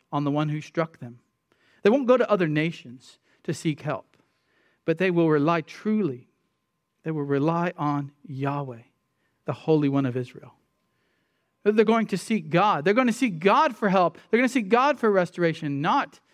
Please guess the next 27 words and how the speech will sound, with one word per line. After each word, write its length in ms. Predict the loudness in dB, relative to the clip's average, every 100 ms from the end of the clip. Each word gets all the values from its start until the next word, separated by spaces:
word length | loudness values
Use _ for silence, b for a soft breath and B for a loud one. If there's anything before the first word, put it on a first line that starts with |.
| _ _ _
help 260 | -4 -4 -4
from 200 | -6 -6
other, 300 | -4 -6 -6 -6
not 180 | -4
help 280 | -2 -2 -4
from 200 | -6 -6
mankind, 720 | -4 -4 -6 -2 0 0 -2 -4
not 200 | -2 0
help 200 | -4 -4
from 220 | -4 -2
powerful 460 | 0 0 0 -2 -2
nations 500 | 0 -2 -4 -10 -8
and 140 | -8 -2
rulers 340 | 2 2 -2
and 80 | -12
kings. 760 | -2 0 0 -2 -10 -20 -20 _ _ _ _ _ _ _ _ _ _
But 120 | -10 -4
verse 160 | -4
twenty-one, 540 | -2 -2 0 0 -2 -6 _ _ _ -4
"A 80 | -2
remnant 580 | 0 0 2 -2 -4 -2
will 120 | -2
return, 480 | -2 -4 -4 -4 -10 _ _ _ _ _ _
the 80 | -6
remnant 380 | -2 -2 -2 -2
of 100 | -2
Jacob, 440 | 0 0 -2 -4